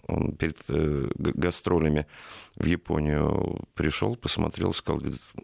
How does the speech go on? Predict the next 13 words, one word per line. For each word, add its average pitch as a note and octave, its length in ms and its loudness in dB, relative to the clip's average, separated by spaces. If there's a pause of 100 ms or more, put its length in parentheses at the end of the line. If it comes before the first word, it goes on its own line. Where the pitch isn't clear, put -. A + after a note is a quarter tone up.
(400)
«Ничего, F2+ 500 4
хорошо, F#2 400 0
говорит, D2 200 -2
играйте, G#2+ 300 0
то, - 100 -2
говорит, G2+ 240 0
очень A2 380 2
длинно, E2 720 0
говорит, D2 240 -8
давайте, - 380 0
говорит, - 180 -8
с-, - 160 -12
сократим». - 560 -4